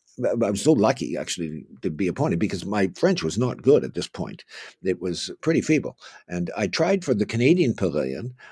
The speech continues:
but, uh, didn't get anywhere. That was, uh, c-, I just didn't have the language skills.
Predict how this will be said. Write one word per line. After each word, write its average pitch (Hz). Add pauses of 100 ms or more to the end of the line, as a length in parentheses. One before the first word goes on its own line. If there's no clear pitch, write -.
(120)
but, -
uh, 85
didn't 107
get 82
anywhere. 95 (120)
That 87
was, -
uh, 60 (380)
c-, - (100)
I 76
just 80
didn't 78
have 82
the 71
language 87
skills. -